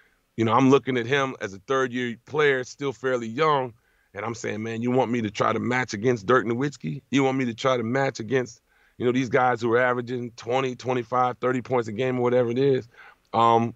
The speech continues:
but I needed that shot of confidence, you know, because it was at that point that I, you know, started taking more pride in myself in terms of,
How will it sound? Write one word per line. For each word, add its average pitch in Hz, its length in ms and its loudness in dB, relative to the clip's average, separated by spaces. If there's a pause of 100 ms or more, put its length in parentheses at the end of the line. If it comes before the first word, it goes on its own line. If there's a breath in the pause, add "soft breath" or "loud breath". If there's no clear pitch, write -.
but 127 320 4 (200)
I 127 100 2
needed 135 300 0
that 131 200 2
shot 131 380 -2
of - 100 -16
confidence, 127 560 -6
you 95 80 -16
know, 95 140 -10
because 101 340 -8 (140)
it 104 60 -4
was 101 160 -4
at 113 140 -2
that 117 180 2
point 117 280 0
that 107 100 0
I, 104 160 4
you - 420 -8
know, 110 80 6
started 104 340 4
taking 110 300 0
more 107 520 2 (300)
pride 117 360 4
in 107 80 -2
myself 104 460 0
in 104 80 -8
terms 104 320 -8
of, 92 160 -8